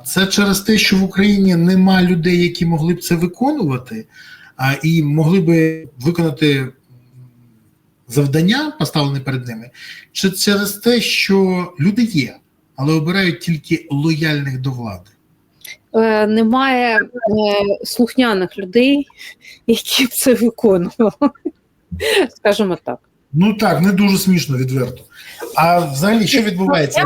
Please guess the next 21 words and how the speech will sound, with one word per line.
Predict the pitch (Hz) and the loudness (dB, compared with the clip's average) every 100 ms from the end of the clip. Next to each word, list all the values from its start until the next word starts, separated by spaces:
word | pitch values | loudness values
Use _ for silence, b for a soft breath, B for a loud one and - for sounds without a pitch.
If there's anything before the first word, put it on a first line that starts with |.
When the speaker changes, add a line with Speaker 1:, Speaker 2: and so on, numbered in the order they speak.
| - | 0
Speaker 1:
зараз? | 339 349 - | 0 0 0
Speaker 2:
хотіла | 294 240 233 202 160 - | 0 0 2 2 0 -2
Speaker 1:
Що | - 226 | -4 -2
відбувається | 202 202 160 139 139 | 0 0 0 0 -4
зараз? | 127 123 | -6 -8
Хто | - 240 214 | -4 0 0
зараз | 208 202 143 | 0 0 -2
закуповує | 139 147 - 175 151 139 | -6 -8 -4 -4 -4 -6
у | |
нас | 143 135 123 | -6 -8 -8
зброю? | 120 139 123 110 127 | -2 -2 -2 -6 -10
Я | |
так | 175 - | -10 -8
розумію, | 175 170 190 165 | -8 -6 -6 -6
що | - | -4
люди | 180 185 156 | -4 -2 -4
з | 127 - | -6 -8
досвідом, | 214 233 202 170 156 B B B B B | -6 -6 -6 -4 -4 B B B B B
з | - | -10
фахом, | - 196 196 180 165 156 | 0 0 2 0 0 -2
з, | 127 - | -8 -2